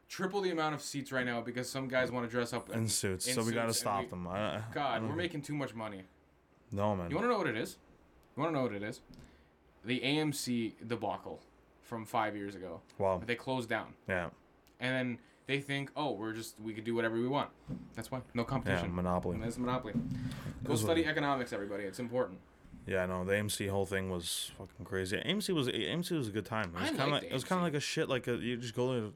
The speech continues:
Speaker 1: Yeah,
Speaker 2: shoot the shit, like, you
Speaker 1: I
Speaker 2: know what I
Speaker 1: liked
Speaker 2: mean?
Speaker 1: it.
Speaker 2: It's not
Speaker 1: I
Speaker 2: like a
Speaker 1: liked the theater.
Speaker 2: Yeah, it wasn't
Speaker 1: Yeah.
Speaker 2: like an actual, like, theater experience unless you like whatever, but it was good to just go and shoot the shit and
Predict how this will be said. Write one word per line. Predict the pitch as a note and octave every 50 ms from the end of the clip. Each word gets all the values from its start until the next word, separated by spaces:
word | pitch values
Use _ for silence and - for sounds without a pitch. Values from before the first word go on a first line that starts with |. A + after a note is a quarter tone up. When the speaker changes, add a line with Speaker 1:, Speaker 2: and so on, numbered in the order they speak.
| - - -
Speaker 1:
Yeah, | B2 -
Speaker 2:
shoot | - - G#2+ -
the | G#2
shit, | G2 - -
like, | G#2+ G#2+
you | -
Speaker 1:
I | A#2
Speaker 2:
know | A#2 A#2+
what |
I | A#2+
Speaker 1:
liked | B2 B2
Speaker 2:
mean? | B2 A#2+
Speaker 1:
it. |
Speaker 2:
It's | G#2+ G2+
not | B2+ B2+
Speaker 1:
I | B2 B2+
Speaker 2:
like | B2
a | G2+
Speaker 1:
liked | - - - - -
the | B2
theater. | - - G#2 D3+ G3 - - - - - - - - - -
Speaker 2:
Yeah, | - C3 A#2 G#2
it | G#2
wasn't | A2 C3 C3+ C3+ C#3+
Speaker 1:
Yeah. | C3+
Speaker 2:
like | B2+ -
an | A#2 G#2+
actual, | G#2+ G#2+ G#2 - - A2 G2
like, | F#2+ F#2+ -
theater | - - - - A2+ G#2+ G#2 G#2+ F#2+ G2+ G#2 G2+ G2 G2 F#2+
experience | F2+ F2+ - - - - - G2+ G2 G2 G2 F#2+ F#2 F2+ F2+ F2+ F2 - - -
unless | F#2+ F#2 F#2 F#2 F2 - -
you | F#2
like | F2+ F2+ F2 -
whatever, | F#2 F2+ F#2 G#2 B2 C3
but | G#2+ G2 F2+ E2+ - - - - - - - - -
it | -
was | A#2+ A#2+ A2
good | A#2+ C#3+ C3+
to | -
just | A2 A#2 A2 G2+
go | G#2+ A2 G#2 G#2
and | G2+
shoot | - - F#2+ -
the | G2
shit | - - G2+ F#2+ F#2
and | F2+ F2+ F2+ F2 F2 E2+ -